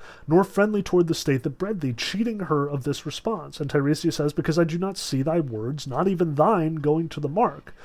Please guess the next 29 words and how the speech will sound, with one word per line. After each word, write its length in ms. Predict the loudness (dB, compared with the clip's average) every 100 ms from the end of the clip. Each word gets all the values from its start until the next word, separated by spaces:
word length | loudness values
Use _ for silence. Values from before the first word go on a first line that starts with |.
| -20 -20 -10
So, 340 | -2 2 2
not 200 | 0 -4
to 80 | -4
be 120 | -4
in 80 | -4
the 40 |
same 300 | -4 -4 -4
plight, 320 | -2 0 2 0
and 100 | -6
the 60 |
senator 400 | -4 -4 -2 -4
begs 340 | 2 2 2 -2
him, 240 | -4 -6 -12 -20 -20 -12
and 80 | 0
Tiresias 580 | 4 6 4 2 0
says, 540 | 0 -4 -2 -2 -6 -12 -8
"Ye 240 | 0 6
are 240 | 6 6
all 420 | 6 8 8 6 4
unknowing. 800 | -2 -2 0 2 2 0 -8 -18 -20 -20 -20 _ 0
My 260 | 4 4
say 420 | 2 2 4 6 6
in 200 | 2 0
any 320 | 0 0 -2
sort 420 | -2 2 2 0 0
I 80 | 2
will 300 | 4 4 4
not 340 | 4 0 -2 -8
say, 480 | -2 2 4 2